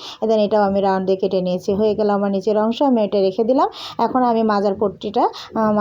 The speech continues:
বা মাজাটা, আহ, অংশটা কাটবো। এই দেখেন, আমি নয় ইঞ্চি পরিমাণ করে আমি এখানে দাগ দিয়ে দিয়ে নিলাম। নয় ইঞ্চি করে সাইডে আমি প্রতিটা জায়গায় আমি চিহ্ন দিয়ে নিচ্ছি। আর এখানে আমি, আমার মাজা চল্লিশ ইঞ্চি, এজন্য আমি এখানে,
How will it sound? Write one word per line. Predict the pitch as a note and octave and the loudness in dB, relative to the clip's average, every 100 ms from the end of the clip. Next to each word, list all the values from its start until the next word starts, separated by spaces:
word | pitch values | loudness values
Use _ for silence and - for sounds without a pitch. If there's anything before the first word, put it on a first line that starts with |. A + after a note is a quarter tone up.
| G3+ | 2
বা | G3 G3 | 2 0
মাজাটা, | G3 F#3+ G3 G#3+ | 0 0 0 0
আহ, | F4+ F#4+ - G#3+ | 0 -2 -2 0
অংশটা | G#3 G#3 G3+ G3+ | 0 -2 -2 -2
কাটবো। | G3 F#3 F#3+ F#3 - - | 0 -2 -2 -6 -8 -6
এই | A3+ | -2
দেখেন, | A3 A#3 | 0 0
আমি | A3 | 0
নয় | A3 G#3+ | 0 2
ইঞ্চি | A#3 A#3 | 2 2
পরিমাণ | B3 A#3+ A#3 A3+ G#3+ | 2 2 2 2 0
করে | A3 G#3+ | 0 2
আমি | G#3+ G#3 | 2 0
এখানে | G#3+ G#3 | 0 0
দাগ | G3+ G3+ | 0 0
দিয়ে | F#3+ G#3 | 0 0
দিয়ে | G#3 | 0
নিলাম। | G#3 G#3 B3 A#4 - - | 0 2 0 -2 -14 -6
নয় | A3 A3 | 0 2
ইঞ্চি | G#3+ G#3 G#3 | 2 0 0
করে | G#3 G3+ | 0 0
সাইডে | A3 G#3+ | 0 0
আমি | G#3 G#3 C4 - - | 2 2 0 -2 -12
প্রতিটা | - G#3 G#3 G#3+ | -6 -4 0 0
জায়গায় | G3+ F#3+ C#4 | 0 0 2
আমি | D4+ A3+ A#3 | 2 2 0
চিহ্ন | A#3 G#3 | 0 0
দিয়ে | G3+ F#3+ F#3+ | 0 0 0
নিচ্ছি। | F#3 F3+ G3 F3+ - - | -2 -2 -4 -4 -8 -8
আর | A#3+ A3 | -2 0
এখানে | A3 A3+ A3+ | 2 0 0
আমি, | G#3+ A#3+ G4+ - - | 2 0 -2 -8 -8
আমার | A3+ A3 | -2 0
মাজা | A3 G#3+ A3 | 2 0 0
চল্লিশ | A3 A3+ A3+ B3+ | 0 2 2 2
ইঞ্চি, | B3+ A3 A#3 | 0 2 2
এজন্য | G#3 G#3 G#3 | 2 0 0
আমি | G3+ G3+ | 0 0
এখানে, | G3+ G#3+ | 0 0